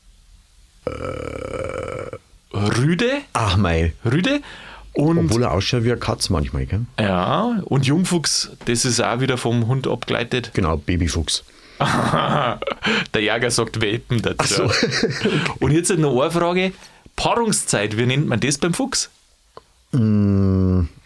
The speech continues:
Speaker 1: Gaudi?
Speaker 2: Ja. Ranz.
Speaker 1: Ranz?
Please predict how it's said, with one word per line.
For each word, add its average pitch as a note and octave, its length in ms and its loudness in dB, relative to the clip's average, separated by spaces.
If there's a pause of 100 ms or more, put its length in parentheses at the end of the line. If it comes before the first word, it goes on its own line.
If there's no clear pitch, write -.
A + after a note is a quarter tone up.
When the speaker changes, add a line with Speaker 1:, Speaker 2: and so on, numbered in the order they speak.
(160)
Speaker 1:
Gaudi? C3 380 2 (280)
Speaker 2:
Ja. C3 500 2 (1700)
Ranz. - 680 -2 (580)
Speaker 1:
Ranz? A#2 760 2